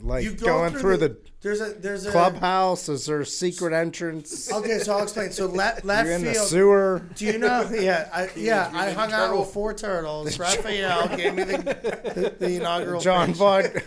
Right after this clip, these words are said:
Speaker 2: Yeah.
Speaker 1: Jean-Claude Van Damme break in there for you.
Speaker 2: So left field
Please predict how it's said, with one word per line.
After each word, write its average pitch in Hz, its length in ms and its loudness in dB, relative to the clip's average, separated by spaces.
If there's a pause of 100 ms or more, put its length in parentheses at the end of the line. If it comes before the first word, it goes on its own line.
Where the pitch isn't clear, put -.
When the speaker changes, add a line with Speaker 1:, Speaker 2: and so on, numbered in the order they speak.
(180)
Speaker 2:
Yeah. 180 260 2 (280)
Speaker 1:
Jean-Claude 190 500 4
Van 170 240 0
Damme 160 300 0
break 175 320 -2
in 180 160 -4
there 175 220 -2
for 170 340 -4
you. 151 300 -6 (560)
Speaker 2:
So - 240 0
left 214 400 2
field 147 640 -8